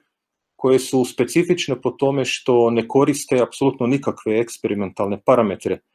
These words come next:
da bi pre-, da bi proračunala neka svojstva, e, struktura koja se proučavaju. E, ono što mi najviše i najčešće koristimo je takozvana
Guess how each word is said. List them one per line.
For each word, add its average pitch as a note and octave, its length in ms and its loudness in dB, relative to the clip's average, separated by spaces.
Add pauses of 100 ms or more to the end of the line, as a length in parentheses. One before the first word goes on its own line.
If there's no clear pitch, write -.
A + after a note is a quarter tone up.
(340)
da G#2+ 160 -2
bi G#2 220 0
pre-, G#2+ 240 0
da G#2+ 120 4
bi G2+ 360 0
proračunala G#2 760 4
neka G2+ 320 -8
svojstva, G2+ 520 -4
e, - 1040 -20 (440)
struktura - 560 2
koja G#2 200 2
se - 200 -8
proučavaju. - 560 -6
E, - 40 -20 (1500)
ono F3 280 6
što E3+ 180 2
mi D#3+ 160 6
najviše D3+ 640 4
i A#2+ 40 0
najčešće A#2+ 480 -4
koristimo C3 440 -2
je A2+ 80 -8
takozvana A#2 580 -4